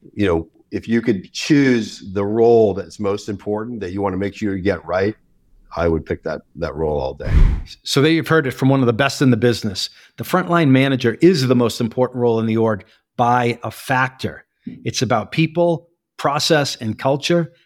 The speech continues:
Speaker 2: and the frontline manager is the one that makes it all happen. All right, so what follows next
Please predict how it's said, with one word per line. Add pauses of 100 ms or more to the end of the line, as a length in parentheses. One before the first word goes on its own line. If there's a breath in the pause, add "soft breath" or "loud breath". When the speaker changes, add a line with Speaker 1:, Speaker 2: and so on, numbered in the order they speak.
(120)
Speaker 2:
and
the
frontline
manager
is
the
one
that
makes
it
all
happen. (1200 loud breath)
All
right,
so
what
follows
next